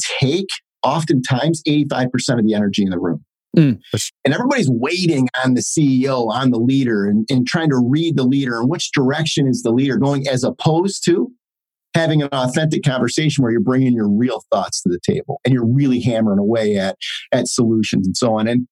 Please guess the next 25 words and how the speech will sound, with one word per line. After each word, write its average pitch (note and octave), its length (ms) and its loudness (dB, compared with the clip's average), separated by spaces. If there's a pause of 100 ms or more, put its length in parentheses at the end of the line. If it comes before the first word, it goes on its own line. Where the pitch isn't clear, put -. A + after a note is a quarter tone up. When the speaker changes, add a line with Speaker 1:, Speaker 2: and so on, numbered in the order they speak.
Speaker 1:
and, C3 240 2 (220)
you F3 80 4
know, E3+ 220 0
I'm, G#3+ 160 -2 (100)
I'm G#3 140 2
just D#3+ 260 0
really C3+ 260 2
kind B2+ 160 0
of A#2 140 -4
early C3+ 340 2
on A2+ 280 0
in G#2+ 100 4
my G#2 200 0
work G#2+ 440 0 (100)
around G#2 520 2
leadership, G#2+ 540 0 (260)
uh, F#2+ 260 0 (100)
and, G#2 280 2 (100)
and, G2 340 2
uh, F#2 300 -2
and G#2 160 2
this, G2 200 -4
this - 180 -2
thing A2 340 0
that G#2+ 140 0